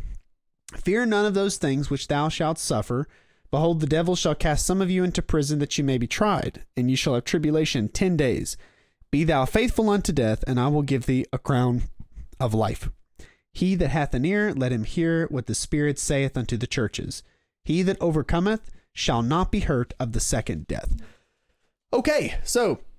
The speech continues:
there's a lot there to unpack. The synagogue of Satan, the ten days, the crown of life, lots of good stuff to discuss. But first, before we do that,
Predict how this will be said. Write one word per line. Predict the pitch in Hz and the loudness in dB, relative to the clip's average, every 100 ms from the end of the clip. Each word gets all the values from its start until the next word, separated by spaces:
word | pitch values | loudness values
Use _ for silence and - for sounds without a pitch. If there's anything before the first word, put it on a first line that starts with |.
| - - - | -20 -18 -4
there's | 214 240 | 0 2
a | |
lot | 147 156 208 - | 2 2 0 0
there | 202 202 | 0 2
to | 190 175 | 2 2
unpack. | 156 - 185 196 190 | 2 2 4 2 0
The | - | -4
synagogue | - 190 185 175 175 | 0 2 4 4 2
of | 143 | 2
Satan, | 135 175 175 170 | 2 2 2 2
the | 139 123 | 0 0
ten | - 175 165 | 2 2 4
days, | 160 160 156 156 156 - - - - _ _ _ | 4 4 4 2 0 -6 -12 -20 -20 _ _ _
the | 110 117 | -2 0
crown | - 170 170 | 0 0 2
of | 170 131 | 0 0
life, | 147 156 156 - | 2 2 0 -2
lots | 147 165 - | -2 -2 -2
of | |
good | 120 143 | -2 -4
stuff | - 135 - | -2 -4 -4
to | 143 | -6
discuss. | 113 - - 80 - | -6 -8 -8 -10 -6
But | 143 - | -4 0
first, | 240 233 | 0 2
before | - 214 | 2 4
we | 208 | 4
do | 202 | 4
that, | 165 147 143 | 2 2 0